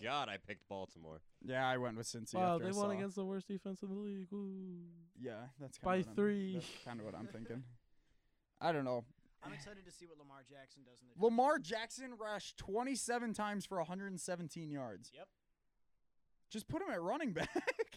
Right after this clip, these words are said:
Speaker 4: Well, here's the thing.
Speaker 3: He's learning from R G three, man.
Speaker 4: Yeah,
Speaker 3: That's the whole
Speaker 4: absolutely.
Speaker 3: reason they have R G three on that roster.
Speaker 4: One hundred percent.
Speaker 2: <laughs> R G three
Speaker 3: He's gonna
Speaker 2: didn't
Speaker 3: learn
Speaker 2: even
Speaker 3: to throw
Speaker 2: play.
Speaker 3: from Flacco. He's gonna learn to run from R G three, and he's gonna be perfect, elite. <laughs>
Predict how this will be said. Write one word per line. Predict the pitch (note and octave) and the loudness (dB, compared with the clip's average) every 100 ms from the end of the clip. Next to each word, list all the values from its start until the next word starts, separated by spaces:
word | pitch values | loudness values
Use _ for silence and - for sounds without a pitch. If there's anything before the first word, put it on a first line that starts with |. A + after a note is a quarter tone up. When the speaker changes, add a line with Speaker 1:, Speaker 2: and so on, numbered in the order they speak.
| - E3+ | -18 -14
Speaker 4:
Well, | F#3+ D#3+ | -14 -14
here's | A3 A#3+ | -18 -20
the | A3 - | -20 -20
thing. | A3+ - | -20 -14
Speaker 3:
He's | - A#2 | -8 -4
learning | C3+ D3+ C3+ | -2 -2 -2
from | C3+ | 0
R | C3 C3 | 0 0
G | A#2+ | -4
three, | A2 C3+ | -6 -4
man. | A#2+ G#2 G2+ G#2+ - | -4 -4 -6 -10 -18
Speaker 4:
Yeah, | C#3+ G3+ | -12 2
Speaker 3:
That's | C#3+ C#3 | 4 6
the | D#3+ | 6
whole | E3 | 6
Speaker 4:
absolutely. | D#3 | 6
Speaker 3:
reason | D#3+ C3+ | 4 2
they | C3 | 2
have | A#2+ | 2
R | B2+ | 2
G | B2 C3 | 2 -4
three | B2+ B2+ | -2 -2
on | A2+ | 0
that | A2 A2 | 0 0
roster. | A#2 A#2 - G2+ - - - | 0 -2 -8 -12 -14 -20 -20
Speaker 4:
One | D3 F#3 | -18 -18
hundred | F#3 G3+ | -16 -16
percent. | F#3+ E3+ F3+ | -16 -16 -8
Speaker 2:
<laughs> | B4+ - C5+ - A#4 - - E4 _ - E4+ E4+ D4+ D4 _ _ _ - | -8 -6 -8 -8 -12 -12 -18 -18 _ -20 -14 -10 -8 -10 _ _ _ -6
R | D#3 | -6
G | G3+ | -4
three | |
Speaker 3:
He's | G#3+ A#3 | -6 -4
gonna | - | -2
Speaker 2:
didn't | A3 | 0
Speaker 3:
learn | G#3+ | 0
Speaker 2:
even | G3+ | -2
Speaker 3:
to | |
throw | G3 G3+ | 0 2
Speaker 2:
play. | F3 | 2
Speaker 3:
from | D3 - | -2 -4
Flacco. | E3+ D3 - C#3+ | 0 0 0 -6
He's | B2+ | -4
gonna | C#3 C3+ | -6 -4
learn | C3+ C#3+ | -4 -6
to | |
run | C3+ C#3 C3+ | -8 -8 -10
from | B2+ B2 | -12 -8
R | B2+ | -8
G | A2+ A2+ | -8 -14
three, | - B2+ | -10 -8
and | A2 | -8
he's | G#2+ | -12
gonna | G#2+ A#2 | -16 -16
be | G#2+ G#2 G2 _ _ _ | -14 -16 -18 _ _ _
perfect, | - A2+ - F2+ _ _ _ _ _ - | -14 -14 -16 -20 _ _ _ _ _ -16
elite. | A2 G#2+ A2 - _ _ _ | -14 -12 -12 -14 _ _ _
<laughs> | - | -20